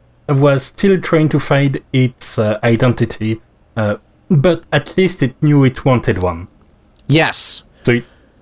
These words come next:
Speaker 1: so it tried this and that, and both were good. Eventually, they settled on something, uh, that was the game's identity, but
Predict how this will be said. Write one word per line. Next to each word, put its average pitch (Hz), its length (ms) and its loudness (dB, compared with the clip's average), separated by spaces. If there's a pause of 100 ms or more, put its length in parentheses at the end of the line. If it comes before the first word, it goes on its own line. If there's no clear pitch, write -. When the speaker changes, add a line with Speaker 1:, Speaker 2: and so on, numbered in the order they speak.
(420)
Speaker 1:
so 135 100 0
it 123 220 0
tried 185 540 0
this 147 500 0
and 151 160 4
that, 117 400 0 (120)
and 101 640 0
both 127 240 0
were 165 100 2
good. 120 360 -2
Eventually, 127 500 2
they 110 380 2
settled 127 420 2
on 113 160 0
something, 117 800 2 (880)
uh, 98 400 0
that 104 480 0
was 131 440 2
the 123 100 0
game's 113 260 0
identity, 120 480 0
but 143 300 0